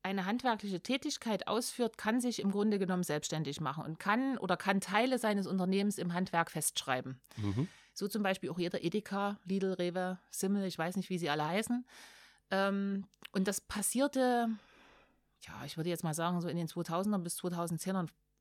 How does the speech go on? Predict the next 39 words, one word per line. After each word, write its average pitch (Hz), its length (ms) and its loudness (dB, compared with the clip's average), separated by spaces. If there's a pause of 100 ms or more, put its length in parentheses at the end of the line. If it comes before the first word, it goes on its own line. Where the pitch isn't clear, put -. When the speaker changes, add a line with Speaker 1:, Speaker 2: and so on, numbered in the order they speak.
(240)
Speaker 1:
passierte 180 340 -2
das 160 200 -6
wirklich 180 300 -2
massiv, 190 640 0 (840)
dass 202 160 2
die 226 120 4
praktisch, 202 420 0
wenn 202 140 4
du 185 340 4
hundert 220 300 2
Met-, 208 380 -2
also 170 200 -2
Quadratmeter 190 1120 -2
Supermarkt 285 600 -2
hast 277 400 -2
und 202 100 0
dann 202 260 0
hast 202 160 -6
du 190 60 -12
zehn 214 260 0
Quadratmeter 190 720 0 (140)
Bäckerei 190 560 2
und 220 100 2
zehn 214 240 2
Quadratmeter 190 760 0
Fleischerei, 208 440 2
dann 185 120 -2
schreibst 185 280 -2
du 180 40 -6
die 202 120 -4
bei, 202 240 2
die 208 220 -8
zwanzig 208 400 -2
Quadratmeter 185 600 0
ins, 160 500 -4
in 170 180 -6
der 165 120 2
Handwerksrolle 262 560 4
ein 240 260 2